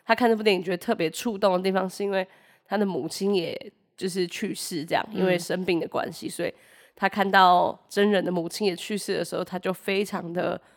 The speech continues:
Speaker 1: 受不了，然后就开始哭到不能自拔这样。
Speaker 2: 嗯。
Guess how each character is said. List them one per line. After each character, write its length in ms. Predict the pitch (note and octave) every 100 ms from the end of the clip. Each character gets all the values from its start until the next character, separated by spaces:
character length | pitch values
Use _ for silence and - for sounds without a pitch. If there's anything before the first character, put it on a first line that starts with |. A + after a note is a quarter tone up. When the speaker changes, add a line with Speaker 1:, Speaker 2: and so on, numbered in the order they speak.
| _ _
Speaker 1:
受 220 | - G#3
不 120 | F#3
了， 180 | F#3+ E3
然 100 | -
后 120 | F3
就 100 | F3
开 180 | F3 F3
始 260 | F3 D#3+ - - _ _ _
哭 220 | - F#3
到 220 | F#3 E3+ E3+
不 140 | G3
能 180 | F3 -
自 240 | - D#3+
拔 200 | - - -
这 80 | -
样。 80 | -
Speaker 2:
嗯。 280 | F3+ F3 E3